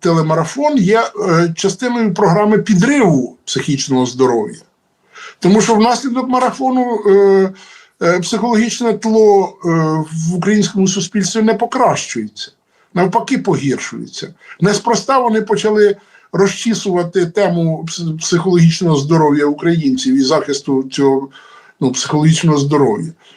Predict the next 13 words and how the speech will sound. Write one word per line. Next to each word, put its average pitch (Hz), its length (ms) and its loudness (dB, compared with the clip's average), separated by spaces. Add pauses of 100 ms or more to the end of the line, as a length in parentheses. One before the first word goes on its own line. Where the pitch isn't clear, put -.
(560)
Але, 180 440 2
е, 175 60 -4 (360)
ну, 165 340 -2 (120)
м, 165 500 -2
по 190 100 2
суті, 254 420 2 (380)
е, 151 260 2
параметри, 160 1040 0
е, 139 760 -4
ну, 170 300 -4
скажімо 165 360 -2
так, - 260 -4
травми, 156 600 0